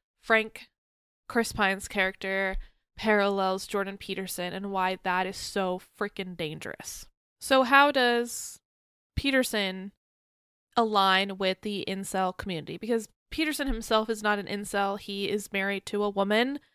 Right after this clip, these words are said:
has children with this woman, and they d-, appear to be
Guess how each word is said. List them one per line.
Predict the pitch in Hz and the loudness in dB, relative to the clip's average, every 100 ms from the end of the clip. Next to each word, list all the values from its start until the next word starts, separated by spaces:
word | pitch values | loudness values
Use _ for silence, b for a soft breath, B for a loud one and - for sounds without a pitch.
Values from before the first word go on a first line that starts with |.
| _ _ | _ _
has | 190 196 - - | -2 -2 -4 -8
children | - 220 220 226 226 233 _ _ _ _ _ | 0 0 2 0 -2 -8 _ _ _ _ _
with | 226 220 | -4 0
this | 220 - | -2 0
woman, | 208 208 262 | 0 2 2
and | 240 208 | 0 0
they | 196 196 196 | 0 0 -4
d-, | - | -6
appear | - 196 - 202 | -2 -4 0 0
to | 196 202 | 0 -4
be | 208 202 196 214 | -4 -2 -2 -4